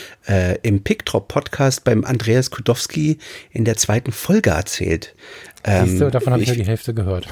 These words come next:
Speaker 2: <laughs>
Speaker 1: Siehst du, und ich geb,
Speaker 2: So
Speaker 1: ich geb
Speaker 2: erklärt
Speaker 1: dir
Speaker 2: das
Speaker 1: mal
Speaker 2: sich.
Speaker 1: ganz, ganz kurz die Eckdaten. Wir hatten vierhundert Gäste, sechs Hochzeitsfotografen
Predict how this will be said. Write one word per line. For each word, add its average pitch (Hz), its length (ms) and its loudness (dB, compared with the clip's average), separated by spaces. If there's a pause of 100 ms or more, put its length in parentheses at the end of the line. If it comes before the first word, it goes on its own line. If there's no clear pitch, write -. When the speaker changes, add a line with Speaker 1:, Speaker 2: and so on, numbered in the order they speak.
(300)
Speaker 2:
<laughs> - 360 -4
Speaker 1:
Siehst - 340 0
du, 202 160 4
und 135 240 2
ich - 180 -6
geb, 156 140 2
Speaker 2:
So 143 80 -2
Speaker 1:
ich 139 160 -4
geb - 100 -20
Speaker 2:
erklärt 143 120 -2
Speaker 1:
dir 147 40 2
Speaker 2:
das 135 60 0
Speaker 1:
mal 131 60 0
Speaker 2:
sich. 117 60 -2
Speaker 1:
ganz, 131 240 -4 (120)
ganz 151 200 2
kurz - 200 -4
die - 100 4
Eckdaten. 101 560 -2
Wir 113 100 -2
hatten 127 200 -2
vierhundert 156 480 0
Gäste, 135 420 0
sechs 123 300 -2
Hochzeitsfotografen 131 1040 -2